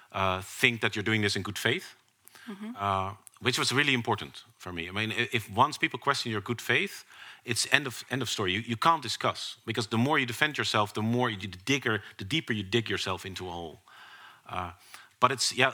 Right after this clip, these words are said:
Speaker 1: what I found difficult to stomach is that would, people would, for example, say, "He doesn't even mention Gloria Wekker."
Speaker 2: But
Speaker 1: And
Speaker 2: you do.
Speaker 1: Yeah.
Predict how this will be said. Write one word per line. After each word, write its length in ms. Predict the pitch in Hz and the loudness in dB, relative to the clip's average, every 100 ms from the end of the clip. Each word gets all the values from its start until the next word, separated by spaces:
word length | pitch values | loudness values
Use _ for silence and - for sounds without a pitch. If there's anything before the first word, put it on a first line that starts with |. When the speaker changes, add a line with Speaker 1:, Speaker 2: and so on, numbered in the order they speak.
| 113 | 4
Speaker 1:
what 120 | 131 | 2
I 60 | 139 | 4
found 240 | 160 123 | 4 4
difficult 500 | 139 - - 107 - | 2 2 0 -2 -4
to 80 | 110 | -4
stomach 440 | - - 139 110 | 0 2 2 2
is 100 | 104 | 0
that 140 | 98 101 - | -2 -4 -6
would, 180 | 101 101 | -14 -6
people 240 | 139 135 113 | -6 -2 -2
would, 180 | 104 - | -2 -6
for 160 | - | -6
example, 340 | 101 117 123 113 | 2 4 4 0
say, 200 | - 104 | -2 0
"He 160 | 107 | 0
doesn't 260 | 131 147 135 | 2 2 2
even 300 | 127 127 117 | -2 -2 -4
mention 400 | 101 120 127 123 | 0 2 2 0
Gloria 320 | 107 113 107 101 | 2 4 4 4
Wekker." 300 | 120 - - - _ - - - - - - - - - _ _ - | 0 -2 -12 -16 _ -20 -20 -20 -20 -20 -20 -20 -20 -20 _ _ -4
Speaker 2:
But 160 | 247 247 | -2 0
Speaker 1:
And 100 | 240 | -2
Speaker 2:
you 60 | |
do. 240 | 247 247 220 - | -4 -6 -8 -2
Speaker 1:
Yeah. 160 | - | 4